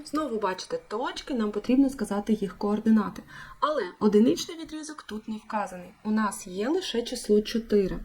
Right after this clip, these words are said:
Пропоную вам подумати, яку координату має точка А. Я вам скажу, що це координата один. Чому один? Від нуля до чотирьох ми маємо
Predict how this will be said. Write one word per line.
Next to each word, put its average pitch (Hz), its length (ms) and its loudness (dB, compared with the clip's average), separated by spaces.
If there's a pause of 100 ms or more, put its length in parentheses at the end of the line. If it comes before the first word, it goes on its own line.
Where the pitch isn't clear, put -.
(180)
Пропоную 226 560 6
вам 320 160 10
подумати, 277 480 8
яку 247 340 6
координату 202 800 2
має 233 380 8
точка 226 540 -2
А. 208 60 -6 (2250)
Я 233 280 6
вам 302 160 8
скажу, 302 520 6
що - 200 -4
це 214 360 -2
координата 208 840 0
один. 180 380 -6 (480)
Чому 226 400 0
один? 247 400 0 (640)
Від 262 220 0
нуля 339 400 4
до 254 80 -2
чотирьох 220 640 -6
ми 214 100 -2
маємо 214 320 -2